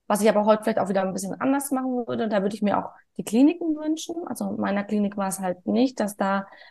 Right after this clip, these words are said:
vielleicht jemand, äh, dass die zusammenarbeiten, also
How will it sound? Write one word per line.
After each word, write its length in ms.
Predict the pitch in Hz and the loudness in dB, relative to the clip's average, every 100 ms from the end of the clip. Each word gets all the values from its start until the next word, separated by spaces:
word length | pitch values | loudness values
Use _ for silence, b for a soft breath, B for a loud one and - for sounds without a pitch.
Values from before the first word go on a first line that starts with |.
| _ | _
vielleicht 380 | - 196 196 196 | -2 0 0 0
jemand, 380 | 202 196 190 185 | 0 2 0 0
äh, 360 | - 190 190 190 _ | 0 0 -2 -6 _
dass 120 | 202 | -4
die 100 | 202 | -4
zusammenarbeiten, 920 | - 190 233 247 156 160 - - - | -2 4 6 6 2 0 -2 -4 -6
also 380 | 185 170 180 180 | -6 -6 -6 -8